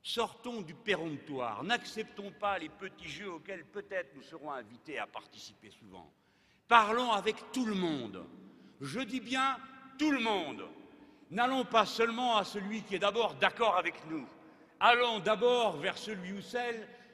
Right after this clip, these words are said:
qui ne sait plus que penser et qui constitue la masse immense de notre peuple,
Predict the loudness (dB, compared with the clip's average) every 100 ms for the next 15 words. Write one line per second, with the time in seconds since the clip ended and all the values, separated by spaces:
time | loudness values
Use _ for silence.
0 | -20 -10 -6 2 2 2 -2 -2 2 4
1 | 4 0 2 0 -2 -4 -6 -8 -20 -20
2 | -20 -20 -2 2 2 2 -2 -4 -4 -6
3 | -8 -8 0 2 2 0 -2 -2 4 4
4 | 2 -2 -6 -6 -8 -6 -6 -6 -10